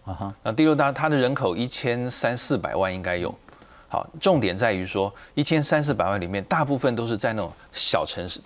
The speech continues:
Speaker 2: 以我们台湾来讲，
Speaker 1: 嗯。
Speaker 2: 因为它大概第，第五、第六大城市吧，可能人口说不定就不到十万了。好，那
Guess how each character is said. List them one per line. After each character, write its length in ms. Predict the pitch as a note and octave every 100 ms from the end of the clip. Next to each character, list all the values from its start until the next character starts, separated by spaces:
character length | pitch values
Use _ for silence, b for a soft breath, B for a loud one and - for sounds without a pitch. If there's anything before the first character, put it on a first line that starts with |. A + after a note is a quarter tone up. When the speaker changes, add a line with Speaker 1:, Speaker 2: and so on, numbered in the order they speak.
| -
Speaker 2:
以 80 |
我 100 | C#3
们 120 | B2 A#2
台 140 | A#2+
湾 120 | B2+
来 100 | F#2+
讲， 200 | G#2 F#2+ - B B -
Speaker 1:
嗯。 80 |
Speaker 2:
因 80 | D#3
为 100 | C#3 - - - -
它 220 | - D3
大 140 | D3+ D3+
概 160 | C#3+
第， 340 | A#2+ E3 C3+ A2+ - - -
第 200 | E3+ C#3+
五、 160 | G2+ A2
第 160 | C3
六 160 | A#2+ A2+
大 200 | A2 G#2
城 320 | - - F2 F2+
市 180 | -
吧， 160 | D#2+ - -
可 120 | A2
能 80 | G#2+
人 120 | A2+
口 220 | C#3+ - -
说 160 | A#2
不 80 | G#2+
定 80 | A2
就 80 | F#2
不 120 | F2+
到 160 | F#2
十 180 | E2 -
万 160 | D#2 D2+
了。 60 | - - - B B B B B -
好， 260 | G2 - B B B
那 200 | D3+ C#3+